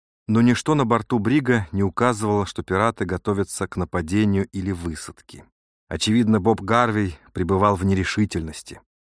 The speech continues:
Даже в самую сильную подзорную трубу он, понятно, не мог разглядеть колонистов, притаившихся меж скалами. Вряд ли его внимание привлекла завеса из зеленых ветвей и лиан,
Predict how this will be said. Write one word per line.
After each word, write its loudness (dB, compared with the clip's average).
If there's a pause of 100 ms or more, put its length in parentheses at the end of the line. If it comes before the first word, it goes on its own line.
(420)
Даже 0
в -4
самую 2
сильную 2
подзорную 0
трубу -2 (280)
он, -2
понятно, 0
не 0
мог 0
разглядеть -4
колонистов, -2 (260)
притаившихся -2
меж -2
скалами. -2 (500)
Вряд 0
ли 0
его 4
внимание 4
привлекла -2
завеса 0
из -8
зеленых 0
ветвей -2
и -4
лиан, 0